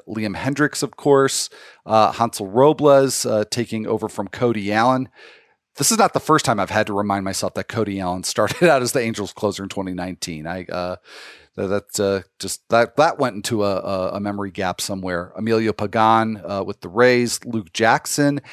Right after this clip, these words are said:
and Mark Melancon for the Braves. Melancon, of course, supplanting Jackson, and, uh, Brandon Workman,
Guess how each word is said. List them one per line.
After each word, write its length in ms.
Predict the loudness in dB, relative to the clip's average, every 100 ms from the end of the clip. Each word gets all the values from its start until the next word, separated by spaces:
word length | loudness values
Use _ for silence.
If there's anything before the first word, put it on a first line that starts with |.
| -20 _ 0
and 260 | 2 6
Mark 240 | 4 4 0
Melancon 600 | 0 0 -2 -4 -8 -6
for 120 | -8
the 80 | -2
Braves. 640 | 0 2 0 -2 -6 -8 _ _ -6
Melancon, 480 | -2 -2 -2 -6 -8
of 80 |
course, 260 | -6 -4 -4
supplanting 600 | -6 -8 -8 -8 -8 -4
Jackson, 600 | 2 2 0 -4 -6 -8 -14 -20 -20 _ _
and, 420 | -2 0 0 0
uh, 180 | 2 2
Brandon 300 | 4 2 2
Workman, 640 | 2 0 0 -2 -2 -4